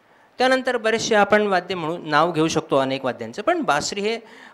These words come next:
पुराव्यांच्या बाबतीत जर आपण म्हटलं जगभरात, फक्त भारताचा विषय नाही घेते मी आता, जगभरातलं भारतात, अ,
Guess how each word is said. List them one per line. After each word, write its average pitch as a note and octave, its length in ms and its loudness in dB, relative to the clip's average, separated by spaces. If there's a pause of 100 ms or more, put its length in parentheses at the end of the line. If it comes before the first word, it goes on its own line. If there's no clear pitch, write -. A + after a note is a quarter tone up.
(160)
पुराव्यांच्या A#3 600 4
बाबतीत F3 460 0
जर E3 160 0
आपण D#3+ 200 2
म्हटलं D3+ 400 -2
जगभरात, E3+ 560 2 (180)
फक्त F3+ 220 0
भारताचा F#3+ 480 2
विषय G3 240 -2
नाही F3+ 140 -4
घेते B2 240 -8
मी G2 120 -16
आता, F#2+ 140 -20 (680)
जगभरातलं G#3+ 520 2
भारतात, F#3 500 0
अ, D#3+ 160 4